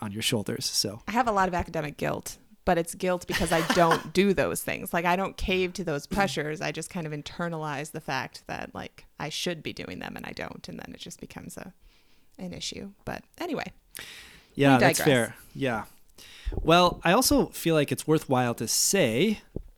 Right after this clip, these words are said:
Speaker 1: to our listeners and to you, happy Halloween. Although <clears throat> this is a, a little bit embarrassing for both of us, but I'm, I'm super happy we're in the same boat here. I walked into my house earlier today, and my housemates were getting ready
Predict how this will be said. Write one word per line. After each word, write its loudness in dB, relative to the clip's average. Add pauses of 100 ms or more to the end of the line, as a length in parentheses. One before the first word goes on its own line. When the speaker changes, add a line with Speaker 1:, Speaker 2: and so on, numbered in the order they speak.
(100)
Speaker 1:
to -2
our 0
listeners -2 (180)
and -8
to -12
you, -6
happy -6
Halloween. 2 (560)
Although 4
<clears throat> -8
this 6
is 8
a, 6 (320)
a 0
little 8
bit 4
embarrassing 4
for 4
both 8
of -2
us, 0
but -2
I'm, -2 (120)
I'm -2
super 4
happy 2
we're 0
in 0
the -2
same -2
boat 2
here. -10 (440)
I 8
walked 6
into 0 (180)
my -6
house -4 (160)
earlier -6
today, -8 (1120)
and -2
my -4
housemates 0
were -4
getting -6
ready -8